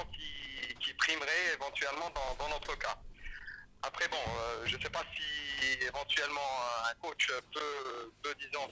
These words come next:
faire prospect-, euh, faire une prospection et trouver des joueurs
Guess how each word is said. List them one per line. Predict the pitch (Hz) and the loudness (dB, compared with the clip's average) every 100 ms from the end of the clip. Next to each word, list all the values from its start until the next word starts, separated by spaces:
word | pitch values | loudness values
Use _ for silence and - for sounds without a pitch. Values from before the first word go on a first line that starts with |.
| 151 | 0
faire | 135 | -2
prospect-, | 117 165 - 139 - - | -2 -6 -2 -2 -2 -2
euh, | 139 131 131 123 - | 0 2 2 0 -2
faire | 139 | -2
une | 135 | -2
prospection | - - - - 135 | -4 0 0 2 0
et | |
trouver | - 143 139 | 0 0 0
des | 139 131 | 2 2
joueurs | - 143 131 | 2 0 -2